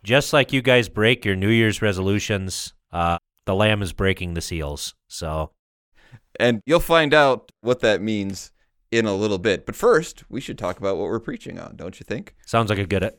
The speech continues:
Speaker 1: like a good plan. Are you doing, uh, are you doing the Sunday after Christmas, Luke twenty-two thirty-three through forty?
Speaker 2: Yes.
Speaker 1: All right. I can read that. I got that up already. Uh,
Speaker 2: Okay,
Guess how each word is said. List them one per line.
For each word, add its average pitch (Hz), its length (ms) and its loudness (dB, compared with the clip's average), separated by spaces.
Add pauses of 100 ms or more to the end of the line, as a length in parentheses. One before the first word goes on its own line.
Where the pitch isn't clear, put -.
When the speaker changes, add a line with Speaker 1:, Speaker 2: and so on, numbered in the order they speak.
(120)
Speaker 1:
like 98 140 -6
a 85 60 -6
good 85 180 -6
plan. 87 340 -6 (500)
Are 123 80 2
you 120 160 4
doing, 120 400 4
uh, 95 360 4
are 113 100 0
you 120 140 4
doing 107 380 2
the 98 280 0 (760)
Sunday 135 360 2
after 131 220 4
Christmas, 135 540 0
Luke 120 220 2
twenty-two 127 840 2
thirty-three 120 500 0
through 113 160 -4
forty? 120 420 0 (720)
Speaker 2:
Yes. 85 600 -4
Speaker 1:
All 101 120 0
right. 92 200 0 (200)
I 127 120 2
can 117 140 -2
read 123 200 2
that. 117 200 6
I 107 100 4
got 101 220 0
that 95 160 4
up 92 180 2
already. 87 440 0 (300)
Uh, 92 280 0
Speaker 2:
Okay, 156 200 4